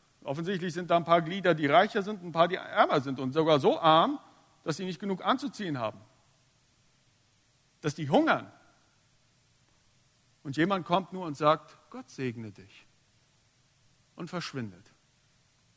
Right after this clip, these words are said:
Jakobus sagt, das, das ist ein toter Glaube. Das ist kein echter Glaube. Stellen wir uns das mal vor und ein bisschen die, die Situation auf, auf, auf, auf heute angewandt. Stellen wir uns mal vor, wir kaufen in Costa Rica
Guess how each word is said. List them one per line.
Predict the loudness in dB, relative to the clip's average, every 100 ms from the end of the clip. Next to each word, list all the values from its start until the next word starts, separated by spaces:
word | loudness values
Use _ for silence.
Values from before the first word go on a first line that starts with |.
| _ _ _ _ _ _ _ _ _ _ _
Jakobus | -6 -2 -2
sagt, | -4 2
das, | 2 2
das | -2 -2 -2
ist | -6
ein | -6
toter | -6 -6 -4
Glaube. | 2 2 2 -4 -20 _ _ _ _ _ _
Das | -4
ist | -4 -6
kein | -6
echter | -6 -10 -8
Glaube. | 2 4 4 0 -10 -20 _ _ _ _ _ _ _ 0
Stellen | 6 6
wir | 6
uns | 0
das | 4
mal | 4 4
vor | 4 4 4
und | 0
ein | -2 2
bisschen | 2 2
die, | -6 -8
die | -8 -8
Situation | 0 0 2 4 2 2
auf, | -4 -4 -8 -8
auf, | -8 -8 -14
auf, | -14 -16 -20 _ _ _ _
auf | -14 4
heute | 4 6 0
angewandt. | 2 4 4 0 2
Stellen | 4 4
wir | 0
uns | -4
mal | -6
vor, | 2 6 6 6 -10 -20 -20 _ _
wir | 0 0
kaufen | 4 6 6 2 -8
in | -8
Costa | -2 2 6
Rica | 4 4 6 4 4